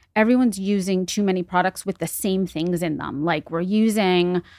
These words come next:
you know, a salicylic cleanser with a salicylic toner with a sa-, and now our skin's irritated and we don't know why, you know? So it's really, I,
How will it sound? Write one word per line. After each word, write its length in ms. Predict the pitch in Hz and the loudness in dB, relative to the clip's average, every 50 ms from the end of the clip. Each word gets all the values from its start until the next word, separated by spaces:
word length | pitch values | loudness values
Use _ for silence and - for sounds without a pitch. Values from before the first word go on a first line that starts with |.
| _ _ - | _ _ -6
you 100 | - 226 | -2 0
know, 180 | 190 175 156 151 | 0 0 0 0
a 60 | 170 | -2
salicylic 540 | - - 180 175 165 180 - 233 226 247 240 | -2 0 0 0 -2 -2 -2 -2 -2 0 2
cleanser 480 | - 339 339 294 254 208 208 196 190 185 | 6 6 6 6 6 6 6 6 6 4
with 180 | 175 190 185 - | 4 2 0 0
a 40 | 180 | 0
salicylic 480 | - 226 214 220 220 - 254 247 233 | 2 2 4 4 2 2 2 2 4
toner 460 | - 302 320 294 254 220 202 190 180 | 6 6 6 6 6 4 4 4 2
with 180 | 180 208 214 208 | 2 0 0 0
a 20 | 214 | 2
sa-, 180 | - 262 233 - | 4 4 4 4
and 160 | - 233 233 | 4 4 6
now 180 | 247 247 233 220 | 6 6 8 8
our 100 | 226 208 | 6 6
skin's 240 | - - 214 185 | 4 0 0 0
irritated 500 | 185 185 165 160 - 175 160 156 160 151 | 0 0 -2 -2 -2 -4 -4 -2 -2 -2
and 260 | 165 185 190 185 175 175 | 0 0 0 0 0 0
we 100 | 185 175 | 0 0
don't 160 | 202 214 208 | 0 0 2
know 100 | 247 254 | 2 2
why, 320 | 254 277 359 440 392 - - - | 4 4 4 4 2 0 -2 -2
you 100 | - 233 | 2 4
know? 140 | 233 240 226 - - - - - _ _ | 4 4 4 2 -4 -20 -20 -20 _ _
So 240 | - - - 285 277 | 0 6 8 10 10
it's 140 | 294 285 285 | 10 8 6
really, 440 | 247 269 277 285 285 320 302 262 - | 4 4 6 6 8 6 6 4 2
I, 180 | - 226 202 190 | 0 0 -2 -2